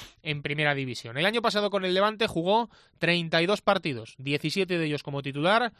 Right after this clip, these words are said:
con cinco goles y tres asistencias. No son malos números para un jugador de veinticuatro años en su primer año en Primera División.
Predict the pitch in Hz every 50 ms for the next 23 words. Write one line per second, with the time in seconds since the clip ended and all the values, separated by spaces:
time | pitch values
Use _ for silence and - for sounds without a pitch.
0 | _ _ - - _ - - 139 147 156 - - 240 240 214 208 202 196 220 220
1 | 226 226 226 - - _ _ _ _ _ _ - - 160 143 - 196 214 233 226
2 | - - _ _ _ _ _ - - 156 151 - 156 143 - - 190 175 139 -
3 | - 110 - - - _ - - - _ _ _ - - - - _ _ _ 120
4 | 117 117 120 120 131 165 185 180 196 202 190 196 190 185 185 180 175 196 208 208
5 | 202 214 214 233 - - _ _ _ _ _ _ _ _ _ _ - 131 127 127
6 | 127 135 147 147 - 175 165 160 151 160 170 185 185 - - - _ _ _ -
7 | 131 131 131 131 131 127 131 131 123 - 160 160 - 160 170 185 202 202 208 208
8 | 214 214 - - - 147 135 147 135 127 135 139 160 160 160 147 147 139 135 143
9 | 135 135 131 127 123 120 120 - 180 180 156 131